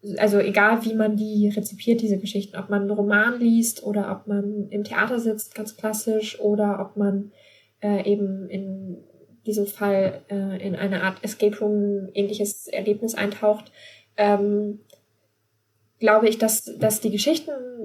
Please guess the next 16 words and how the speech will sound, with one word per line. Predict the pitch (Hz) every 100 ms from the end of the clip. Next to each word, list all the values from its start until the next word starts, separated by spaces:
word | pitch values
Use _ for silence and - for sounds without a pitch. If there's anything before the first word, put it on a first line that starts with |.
| 233 -
die, | 226 226 226 226 208 208
die | 220
man | 220 214
sich | 220
so | -
erzählen | 190 - 247 262 254
lässt, | 233 226 226 - - -
ähm, | 208 208 214 208 208 220 - -
irgendwie | 214 214
auch | 202 -
haften | 254 - 294
bleiben | 254 247 262 262
im | 240
besten | 233 233 240
Fall | - 220 214 208
und, | 208 214